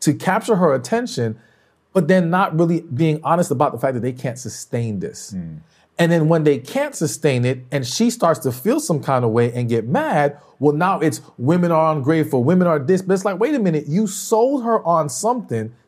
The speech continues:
Speaker 1: that you can't keep up. It's almost like if you got with a woman and she started having sex with you and she was your bona fide freak. She did everything you <laughs> wanted, right? And you loved it. And then two months in, it was like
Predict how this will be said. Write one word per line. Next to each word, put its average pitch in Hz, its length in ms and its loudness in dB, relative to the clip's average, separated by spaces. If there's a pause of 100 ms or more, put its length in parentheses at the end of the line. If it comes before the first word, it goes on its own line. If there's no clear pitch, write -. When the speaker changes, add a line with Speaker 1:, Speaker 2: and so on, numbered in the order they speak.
Speaker 1:
that 151 180 -8
you 226 100 2
can't 160 280 -4
keep 160 200 -6
up. 302 300 -4 (560)
It's 190 140 0
almost 254 320 0
like 208 100 2
if 180 100 2
you 277 160 4
got 226 220 0
with 160 140 -4
a 165 60 2
woman 143 440 2 (240)
and 151 80 0
she 254 160 0
started 202 260 2
having 139 280 -2
sex 180 280 -2
with - 220 -8
you 101 160 -6 (220)
and 151 120 0
she 233 220 -2
was 196 320 2
your 143 220 4
bona 208 500 0
fide 175 420 0
freak. 131 440 -2
She 277 120 -4
did 160 280 -2 (100)
everything 240 880 0
you 233 120 2
<laughs> 214 160 0
wanted, 190 340 2
right? 202 340 0 (380)
And 214 200 2
you 240 220 4
loved 269 480 0
it. 123 160 -2 (460)
And 226 180 2
then 220 160 2
two 277 240 0
months 247 320 -2
in, 247 260 2
it 208 80 4
was 190 140 4
like 170 280 -2